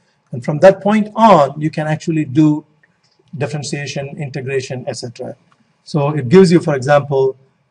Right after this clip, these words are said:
these symbols here. Okay, so that, that means take a derivative of a function, or take the integral of a function.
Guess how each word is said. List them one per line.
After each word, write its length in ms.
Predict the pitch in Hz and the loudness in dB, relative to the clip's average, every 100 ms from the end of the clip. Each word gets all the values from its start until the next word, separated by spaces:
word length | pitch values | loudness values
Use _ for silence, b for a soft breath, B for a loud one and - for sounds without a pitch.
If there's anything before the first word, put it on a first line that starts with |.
| _ _ | _ _
these 260 | - 139 - | -8 -6 -2
symbols 400 | 170 170 143 127 | 4 4 4 0
here. 320 | - 143 113 - - - | -2 -2 -2 -6 -20 -16
Okay, 160 | - 131 | -12 -6
so 180 | 139 | -2
that, 300 | 127 147 - _ - | 0 0 -2 _ -10
that 160 | 143 - | -8 -6
means 280 | 147 143 - | -6 -8 -6
take 220 | 151 147 | -6 -4
a 60 | |
derivative 460 | 131 139 139 131 123 | -6 -4 -4 -6 -8
of 120 | 117 | -10
a 60 | 117 | -8
function, 400 | 143 135 - - _ _ _ _ | -6 -6 -8 -18 _ _ _ _
or 100 | 131 | -8
take 220 | 123 151 120 | -4 -4 -4
the 120 | 156 | -8
integral 440 | 131 131 120 123 | -8 -8 -6 -6
of 120 | 127 | -10
a 60 | 120 | -12
function. 420 | 120 131 120 - | -12 -12 -12 -16